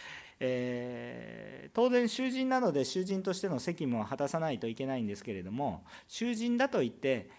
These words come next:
非人間的な扱いをしていいことにはならないよっていうことですね。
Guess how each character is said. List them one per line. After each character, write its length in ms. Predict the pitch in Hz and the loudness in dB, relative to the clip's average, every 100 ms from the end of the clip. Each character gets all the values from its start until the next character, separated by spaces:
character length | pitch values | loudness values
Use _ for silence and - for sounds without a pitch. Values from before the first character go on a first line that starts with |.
| - - | -14 -10
非 320 | 120 233 226 | -2 -2 0
人 260 | 143 185 196 | 2 2 2
間 200 | 196 185 | 0 0
的 180 | 175 | -2
な 120 | 180 175 | 0 0
扱 260 | - 170 | 0 -2
い 40 | 151 | 0
を 60 | |
し 80 | - | -4
て 100 | 143 | -4
い 120 | 147 | -2
い 20 | |
こ 140 | 139 156 | -2 -2
と 80 | 185 | -2
に 100 | 185 | -2
は 80 | |
な 100 | 101 | -2
ら 120 | 104 117 | -4 -4
な 160 | 117 | -4
い 80 | 135 | -4
よ 80 | 175 | -6
っ 40 | |
て 180 | 185 - | -6 -10
い 20 | |
う 20 | |
こ 80 | 104 | -8
と 100 | 98 | -8
で 80 | 92 | -12
す 100 | 90 | -10
ね。 180 | 101 | -12